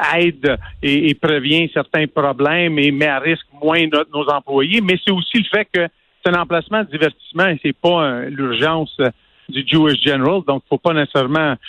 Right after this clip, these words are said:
mettre nos employés d'une manière qui ont de l'air comme si vous êtes en train de ren-, rentrer dans une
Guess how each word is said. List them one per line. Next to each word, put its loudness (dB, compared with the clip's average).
mettre 0
nos 4
employés 2
d'une 2
manière 2
qui -14
ont -2
de -2
l'air 0
comme -6
si -10
vous -4
êtes -2
en 0
train 0
de 2
ren-, 0
rentrer -2
dans 0
une -20